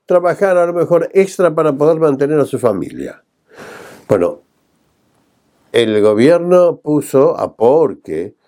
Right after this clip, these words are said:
una empresa de abogados comenzó a hacer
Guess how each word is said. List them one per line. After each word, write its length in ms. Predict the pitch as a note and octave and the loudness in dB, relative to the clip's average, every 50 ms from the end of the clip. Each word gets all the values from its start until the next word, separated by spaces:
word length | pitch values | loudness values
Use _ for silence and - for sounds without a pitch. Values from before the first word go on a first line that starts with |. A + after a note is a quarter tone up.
| _ _ _ _ - | _ _ _ _ -2
una 400 | F#2+ G#2 A#2 A#2 A#2 A2+ A2 G#2 | 0 0 2 2 2 2 2 0
empresa 420 | G2+ F#2+ F#2+ A2+ A#2 - - A#2 | 0 -2 -4 -8 -8 -4 -2 0
de 100 | G#2+ G#2+ | 2 2
abogados 680 | A2 A2 A2 B2 C#3+ C#3 A2+ G#2 A2 A#2 - - - _ _ | 2 2 2 0 0 0 0 -2 -4 -6 -8 -14 -20 _ _
comenzó 680 | - F2+ F2 F2+ F#2 F2+ F2+ - - - C#3 C3 A#2 G2+ | -10 -8 -6 -4 -4 -4 -4 -6 -2 0 2 2 2 2
a 40 | F2+ | 0
hacer 420 | - - A#2+ G#2+ G#2 G2 F#2+ - | -2 -4 -2 -2 0 -2 -2 -8